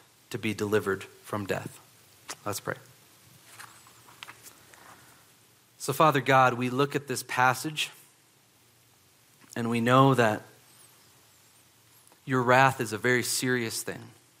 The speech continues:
and you've called us to repentance. So, Father, I pray that we would repent daily, that we would confess our sins daily and keep short accounts with you.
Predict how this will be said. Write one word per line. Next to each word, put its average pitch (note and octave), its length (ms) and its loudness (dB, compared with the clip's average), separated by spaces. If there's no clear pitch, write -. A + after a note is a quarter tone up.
and A#2 160 -2
you've A#2 180 -2
called C3+ 280 6
us C3+ 100 0
to A#2+ 140 -2
repentance. G#2+ 760 -6
So, C#3 100 -8
Father, C#3+ 300 4
I - 20 4
pray D#3+ 240 2
that C3 160 0
we C#3 120 0
would C3+ 180 -2
repent B2 380 -4
daily, B2+ 360 0
that A2 140 -6
we A#2 120 -6
would A#2 160 -8
confess A#2 400 -6
our A2+ 120 -4
sins G#2+ 340 -8
daily A2+ 380 -2
and G#2+ 280 -8
keep - 220 -8
short B2+ 300 2
accounts B2 560 -2
with B2+ 180 -10
you. C#3 220 -4